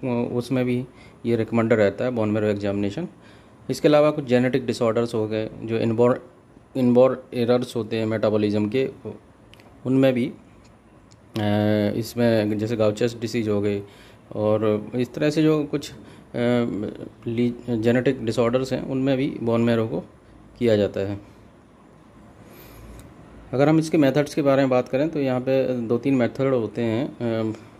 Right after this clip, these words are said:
तो bone marrow aspiration के needle के बारे में जानना ज़रूरी है इसमें हमको कि कौन कौन सी needle यूज़ करते हैं। तो यहाँ पे आप देख सकते हैं, ये एक जो, अ, left side में needle है इसको सला needle बोलते हैं और दूसरी, अ,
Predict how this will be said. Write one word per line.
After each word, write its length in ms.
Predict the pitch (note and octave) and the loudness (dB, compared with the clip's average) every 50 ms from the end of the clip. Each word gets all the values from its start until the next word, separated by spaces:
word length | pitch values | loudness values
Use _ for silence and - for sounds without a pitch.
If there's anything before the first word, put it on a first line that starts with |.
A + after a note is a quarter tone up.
| - - - - - | -20 -20 -20 -10 -4
तो 340 | A#2+ A#2+ A#2 A#2 A#2 A#2 A2+ - - A#2+ A2+ | 0 0 2 2 2 2 0 0 -2 0 0
bone 200 | A2 B2 C3 C3+ | 2 2 2 4
marrow 180 | C#3 C#3+ C#3+ | 4 4 4
aspiration 560 | C#3 C3+ B2+ - - B2+ A#2+ A#2+ A#2+ C3+ C3+ C3+ | 4 4 2 0 -2 -4 -4 -4 -2 -4 -4 -4
के 360 | - - A#2+ A#2+ - - A#2+ | -6 -8 -10 -8 -6 -4 -2
needle 300 | A#2 A#2 A#2 A#2+ B2 B2 | 0 0 2 2 2 2
के 80 | B2+ B2 | 2 2
बारे 200 | A#2 A2+ A2+ A#2 | 2 2 2 2
में 100 | A#2+ A#2 | 0 0
जानना 260 | A2+ A2 G#2+ A2+ A#2 | 0 -2 -2 -2 -4
ज़रूरी 340 | A2 A2 G#2+ A#2 B2 B2+ A#2+ | -4 -4 -4 -2 -2 -2 -2
है 60 | G#2 | -4
इसमें 220 | G2+ G#2 G#2+ A2 | -4 -6 -6 -8
हमको 260 | G#2+ G#2 G#2 G#2+ B2+ D#3+ E3+ - - - - - - - - - - | -6 -6 -6 -6 -8 -8 -10 -12 -18 -20 -20 -20 -20 -20 -20 -10 -6
कि 280 | A#2 A2+ A#2 A#2+ A#2 | -2 0 2 2 0
कौन 240 | A2 A2+ A#2+ A#2+ B2 | 0 0 0 0 0
कौन 160 | A#2 B2 B2+ | 0 0 0
सी 80 | A#2+ B2+ | 0 0
needle 240 | A#2+ A#2+ A2 A#2+ B2 | 2 2 2 2 0
यूज़ 320 | B2 A2+ A#2 B2 B2 A#2+ | 0 0 0 0 0 0
करते 300 | - A#2 G#2+ G#2 - A#2+ | -2 -4 -4 -4 -4 -6
हैं। 200 | B2+ D#3 D#3+ - - - - - - - - | -6 -6 -8 -10 -16 -20 -20 -20 -20 -18 -10
तो 240 | - A#2+ A#2 A#2 A#2+ | -6 -4 -2 -2 0
यहाँ 220 | A#2 A#2+ B2 C3 B2+ | 0 -2 -2 -2 0
पे 100 | C3+ C#3 | 2 2
आप 120 | C3+ B2+ | 2 2
देख 200 | B2 B2+ C3+ C3+ | 2 0 -2 -2
सकते 340 | - - - - - - C#3+ | -2 -6 -6 -6 -6 -8 -6
हैं, 120 | D3 F3 - - - - - - - - | -6 -6 -8 -12 -20 -20 -20 -20 -14 -6
ये 420 | - A#2 A#2 A#2 A2+ A#2 A2+ - - - - - A#2 | -4 -2 0 0 0 0 -2 -4 -6 -10 -10 -6 -4
एक 200 | A#2 B2 B2 B2 | -4 -4 -4 -4
जो, 300 | - C3 C3 C3 B2+ B2+ | -2 0 0 0 0 0
अ, 320 | - B2+ B2 A#2+ A#2 A#2 | 0 0 0 0 0 0
left 280 | A2 A2+ A#2+ B2 B2 - | 0 2 2 2 2 2
side 200 | - C3 B2+ B2+ | 0 2 2 2
में 100 | C3 B2+ | 2 0
needle 280 | A#2+ A#2 A2+ B2+ B2+ | 0 0 0 0 0
है 60 | C3 | 0
इसको 200 | A#2 A2+ - B2+ | 0 -2 -4 -8
सला 500 | A#2+ - - A2+ A2+ A2+ A#2+ B2 - - - | -8 -6 -4 -2 0 0 0 0 -2 -4 -4
needle 240 | A#2 A#2 A2 G#2 A#2+ | -4 -2 -2 -2 -2
बोलते 360 | A2 A2 A2 G#2 G#2 G#2 C#3 | 0 0 0 0 -2 -2 -4
हैं 60 | D#3+ | -4
और 100 | F3 D#3+ | -2 -2
दूसरी, 320 | C3 B2 B2 A#2+ B2 C3 C#3+ | -2 -2 -2 -2 -2 -4 -4
अ, 80 | E3 | -4